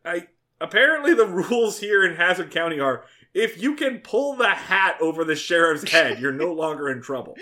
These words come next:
Speaker 2: They
Speaker 1: Like,
Speaker 2: basically tabletop him.
Speaker 1: like, it, there, apparently the rules are, like, if you can knock the sheriff over and have him waddle around, like, on his back like a turtle, you're good. There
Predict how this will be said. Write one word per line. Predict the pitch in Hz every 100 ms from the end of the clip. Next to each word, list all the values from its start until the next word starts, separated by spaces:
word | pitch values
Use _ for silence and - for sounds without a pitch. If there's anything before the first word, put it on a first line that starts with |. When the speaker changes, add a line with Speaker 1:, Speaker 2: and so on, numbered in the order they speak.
| - 403
Speaker 2:
They | 381 392
Speaker 1:
Like, | 370
Speaker 2:
basically | 359 494 - 370 320 262
tabletop | - - 220 247 196 160 175 135 143
him. | 107 101 _ _ _ _ _ _ _ _ _
Speaker 1:
like, | - 170 -
it, | 220 254
there, | 285 277 _ - _ _ _ _ -
apparently | 262 - 254 392 381 339
the | 254
rules | 220 254 240
are, | 226 220 190
like, | 175 - -
if | 196 196
you | 294
can | 294 254 208
knock | 190 190 -
the | 190
sheriff | - 202 190 185 123
over | 165 175 147
and | 143 135
have | 160 165
him | 151 131
waddle | 139 165 160
around, | 143 139 151 143
like, | 135 127 104 135
on | 131
his | 123
back | 127 143
like | 143 113
a |
turtle, | - 139 135 107 - _ -
you're | 262 311
good. | - 175 113 - _
There | -